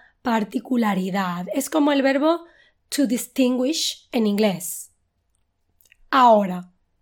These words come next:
pregunta extra, extra puntos. ¿Cómo podemos cambiar la palabra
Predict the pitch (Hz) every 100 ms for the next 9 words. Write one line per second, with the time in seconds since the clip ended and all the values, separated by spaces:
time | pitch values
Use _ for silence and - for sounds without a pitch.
0 | _ 269 269 254 254 254 302 381 - -
1 | 262 196 175 _ - 269 - 262 240 330
2 | - 208 185 - - _ - - - -
3 | - _ - 285 311 339 370 381 - _
4 | - 254 240 240 262 302 302 247 214 226
5 | 262 294 311 311 262 226 220 220 233 247
6 | 262 294